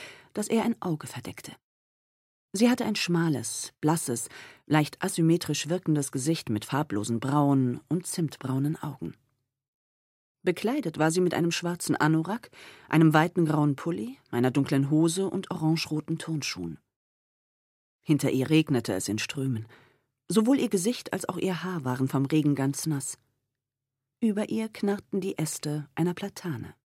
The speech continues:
„Ich bin Chief Inspector Petra Birch.“ Carlson fand, dass sie dafür zu jung aussah. Dann aber entdeckte er die Fältchen rund um ihre Augen. Außerdem hatte sie an der linken Kopfseite eine Narbe, die sich vom Ohr bis zum Hals hinunterzog.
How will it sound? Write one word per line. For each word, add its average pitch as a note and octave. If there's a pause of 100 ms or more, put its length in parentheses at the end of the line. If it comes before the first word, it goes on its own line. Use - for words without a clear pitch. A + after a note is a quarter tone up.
(1200)
„Ich -
bin C#4
Chief -
Inspector A3+
Petra G#3+
Birch.“ F3 (640)
Carlson D#3+
fand, F3+
dass G3
sie F#3
dafür D3
zu -
jung E3
aussah. - (600)
Dann G3
aber A#3
entdeckte B3
er A#3+
die A3+
Fältchen A#3
rund B2
um B2+
ihre -
Augen. C3+ (840)
Außerdem G3+
hatte F#3+
sie F3
an D#3+
der D#3
linken E3
Kopfseite -
eine C3+
Narbe, C#3+ (240)
die -
sich -
vom -
Ohr D3
bis C3
zum A#2
Hals D3+
hinunterzog. A#2